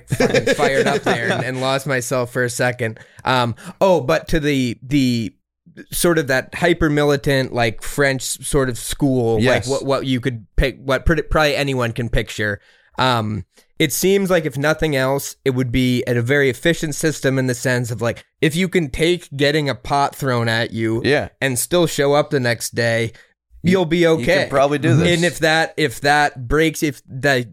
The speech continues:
Speaker 1: the momentary or whatever, humi-, the shaming kind of stuff,
Speaker 2: Yeah.
Speaker 1: If that,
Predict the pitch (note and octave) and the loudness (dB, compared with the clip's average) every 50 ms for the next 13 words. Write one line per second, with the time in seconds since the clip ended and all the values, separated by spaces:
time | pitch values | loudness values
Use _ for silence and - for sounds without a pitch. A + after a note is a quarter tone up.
0 | - - C#3 B2+ C3 B2+ B2+ C#3 D#3+ F3+ E3+ E3+ D#3+ - - D#3 D3+ D3 D#3 D3+ | -18 -14 -4 -2 -2 0 2 4 4 4 2 0 0 0 2 2 4 4 4 4
1 | D3+ D3 C#3+ C#3+ C3+ C3+ C3 C3 B2+ B2+ B2 A#2+ B2+ C3 C3 C#3 C3+ - B2 C3 | 4 4 2 2 2 2 0 0 0 0 -2 -2 -2 -2 0 0 -2 -2 -2 -4
2 | - - - D#3 D3+ D3 C#3+ C#3 C3+ C3+ C3+ A#2+ D3 C3+ C3 B2+ - - - B2 | -4 0 0 0 2 2 2 0 0 -2 -2 -2 -2 -2 -2 -2 -6 -6 -2 -2
3 | B2 B2+ A#2+ A#2+ A2 C3+ C#3+ C3 - - _ _ _ - - C3 A2+ A2+ - C#3 | 0 0 0 0 0 -2 0 -2 -4 -8 _ _ _ 0 0 0 0 2 0 2
4 | C#3 C#3+ C#3 C3+ C3 - _ | 2 4 4 2 0 -2 _